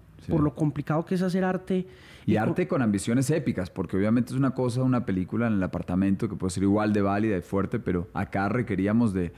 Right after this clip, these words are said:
Speaker 1: efectos especiales, digitales, animales, locaciones remotas, menores de edad, no actores, actores de Hollywood, cámaras acuáticas, helicópteros, kayaks, ambulancias, <laughs> todo lo que requería hacer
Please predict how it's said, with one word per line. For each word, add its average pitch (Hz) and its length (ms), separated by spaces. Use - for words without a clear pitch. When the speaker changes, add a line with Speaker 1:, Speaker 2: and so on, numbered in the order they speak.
Speaker 1:
efectos 92 400
especiales, 98 560
digitales, 92 640
animales, 87 760
locaciones 98 500
remotas, 95 560
menores 92 380
de 95 80
edad, 101 240
no 98 160
actores, 113 420
actores 104 400
de 98 100
Hollywood, 101 440
cámaras 101 360
acuáticas, 95 600
helicópteros, 87 720
kayaks, 104 520
ambulancias, 92 880
<laughs> 233 480
todo 127 220
lo 143 140
que 110 80
requería 98 500
hacer 110 340